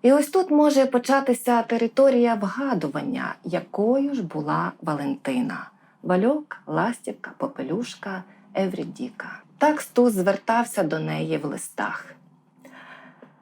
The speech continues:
Багато хто з шістдесятників дивувався, е, чому поет обрав саме таку жінку. Вона була не з їхнього кола, не з літературно-філологічного, не з мистецького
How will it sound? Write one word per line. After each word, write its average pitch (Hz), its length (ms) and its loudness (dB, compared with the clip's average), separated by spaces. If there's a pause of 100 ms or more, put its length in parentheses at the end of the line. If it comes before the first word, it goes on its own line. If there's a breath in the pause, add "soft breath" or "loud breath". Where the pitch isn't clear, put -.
(400 loud breath)
Багато 294 420 2
хто 294 600 0
з 240 60 -8
шістдесятників 254 1040 0
дивувався, 208 720 0 (640)
е, 170 420 -4
чому 254 380 2
поет 220 420 0
обрав 190 380 0
саме 180 360 -2
таку 156 440 -10 (160)
жінку. - 580 -8 (680 loud breath)
Вона 349 260 2
була 339 580 6
не 294 200 6
з 285 200 -2
їхнього 233 400 2
кола, - 500 -2 (200)
не 339 480 4
з 349 120 -4
літературно-філологічного, 277 1700 2
не 233 280 4
з 302 80 0
мистецького 240 1160 2